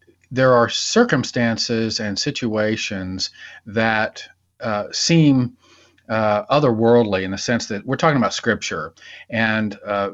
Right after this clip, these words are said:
f-, having an oppor-, having a s-, a situation where, uh, I'm, I'm, I or someone like me are going through a situation that, uh, feels, uh, feels singular to me,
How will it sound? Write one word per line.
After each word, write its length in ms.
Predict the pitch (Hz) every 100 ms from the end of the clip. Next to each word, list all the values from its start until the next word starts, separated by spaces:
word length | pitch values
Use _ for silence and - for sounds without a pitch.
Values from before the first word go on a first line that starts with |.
| 104
f-, 100 | - -
having 380 | - 151 175 139
an 60 |
oppor-, 360 | 120 123 110 -
having 400 | - 147 160 131
a 80 | 110
s-, 180 | - -
a 80 | 104
situation 920 | - 123 104 110 107 104 - 104 104
where, 380 | 107 104 104 101 - - -
uh, 440 | 110 104 101 101 98 107
I'm, 400 | 120 139 131 -
I'm, 480 | 117 131 139 131 - -
I 300 | 107 120 127
or 200 | 110 98
someone 340 | - 120 117
like 240 | 113 117 113
me 200 | 110 107
are 160 | 101
going 320 | 95 113 123
through 280 | 117 120 113
a 60 | 101
situation 840 | - 117 110 107 104 - 107 101 - - - - -
that, 760 | 107 104 117 113 113 - - -
uh, 400 | 120 113 107 101 - _ _ _ -
feels, 480 | - 160 147 - -
uh, 100 | - -
feels 520 | - 156 160 139 - -
singular 680 | - 190 170 131 110 98
to 240 | - - 110
me, 420 | 104 92 80